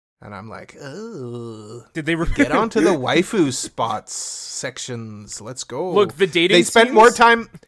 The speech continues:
Speaker 1: they spent more time animating the, the fan service scenes than they did the
Speaker 2: Right?
Speaker 1: fight scenes.
Speaker 2: You know that scene where, like, Toka invites him out to a date and she, like, is, like, getting very sexy with him?
Speaker 1: You know that,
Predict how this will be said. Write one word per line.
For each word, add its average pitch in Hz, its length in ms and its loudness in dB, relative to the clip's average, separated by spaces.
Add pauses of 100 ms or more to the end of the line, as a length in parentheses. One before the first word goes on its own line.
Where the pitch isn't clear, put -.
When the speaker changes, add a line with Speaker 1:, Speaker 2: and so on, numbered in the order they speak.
(240)
Speaker 1:
they 175 100 4
spent 208 260 0
more 220 140 2
time 214 300 0
animating 175 580 0
the, 143 440 0
the 131 220 -6
fan 139 280 -4
service 120 340 -6
scenes 113 380 -12
than 117 120 -10
they 113 120 -10
did 113 180 -10
the 190 60 -10
Speaker 2:
Right? 269 420 4
Speaker 1:
fight 196 140 -4
scenes. - 320 -18
Speaker 2:
You 226 100 -2
know 277 120 2
that 381 140 2
scene 277 280 -2
where, 254 100 0
like, 240 220 0
Toka 220 520 -2
invites 165 440 -4
him 185 100 -6
out 165 240 -4
to 175 160 -6
a 160 60 -4
date 131 380 -4
and 156 160 -10
she, 180 180 -8
like, 160 260 -4
is, 147 260 -8
like, 160 160 -4
getting 156 260 -2
very 139 360 -2
sexy 139 500 -6
with 156 220 -6
him? 185 240 -10 (760)
Speaker 1:
You 160 140 -2
know 240 140 6
that, 240 200 6